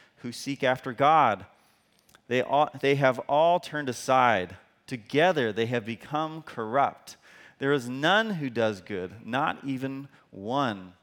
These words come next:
Have they no knowledge, all the evildoers, who eat up my people as they eat bread and do not call upon the Lord? They are in great terror,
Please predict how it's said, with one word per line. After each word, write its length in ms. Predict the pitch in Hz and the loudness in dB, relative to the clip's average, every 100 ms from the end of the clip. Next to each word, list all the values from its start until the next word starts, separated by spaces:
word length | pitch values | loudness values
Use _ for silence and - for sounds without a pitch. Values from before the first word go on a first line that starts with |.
| _ _ _ _ - | _ _ _ _ -8
Have 300 | - 127 107 | 0 0 0
they 260 | 117 151 180 | 0 0 0
no 280 | 160 156 156 | -2 -4 0
knowledge, 500 | 139 151 123 95 87 | 2 4 2 -2 -4
all 260 | 113 113 | 0 0
the 200 | 110 113 | -2 -6
evildoers, 680 | 113 107 101 95 90 92 - - - | -4 -6 -6 -10 -10 -12 -16 -20 -20
who 220 | - 113 - | -14 -14 -10
eat 220 | 151 165 | -6 0
up 200 | 147 135 | 2 2
my 180 | 123 113 | -2 -4
people 640 | - - 170 - 92 92 | -8 -12 -10 -8 -10 -8
as 180 | 113 110 | -8 -6
they 100 | 120 | -6
eat 360 | 117 127 101 101 | -6 -6 -10 -14
bread 560 | 101 110 143 113 92 - - _ | -6 0 2 2 -2 -12 -20 _
and 200 | - 98 | -16 -12
do 200 | 131 165 | -10 -6
not 400 | 170 143 147 - | -2 0 0 -6
call 460 | - 127 120 117 117 | -6 0 2 0 -4
upon 520 | - 110 104 104 104 | -8 -8 -6 -6 -8
the 80 | 104 | -8
Lord? 480 | 101 101 95 90 107 _ _ _ _ _ _ _ _ _ | -6 -6 -6 -10 -16 _ _ _ _ _ _ _ _ _
They 220 | - 123 110 | -4 0 2
are 300 | 135 165 175 | 4 4 4
in 220 | 131 107 | 0 -6
great 540 | 107 123 165 185 - | -4 2 2 0 -12
terror, 720 | - - 156 151 113 87 90 | -18 -4 0 2 2 -2 -6